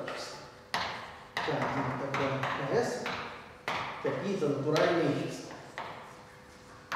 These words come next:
Существование и единственность такого разложения нам гарантируется основной теоремой арифметики.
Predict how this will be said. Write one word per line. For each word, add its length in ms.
Существование 880
и 120
единственность 540
такого 360
разложения 560
нам 220
гарантируется 600
основной 380
теоремой 420
арифметики. 460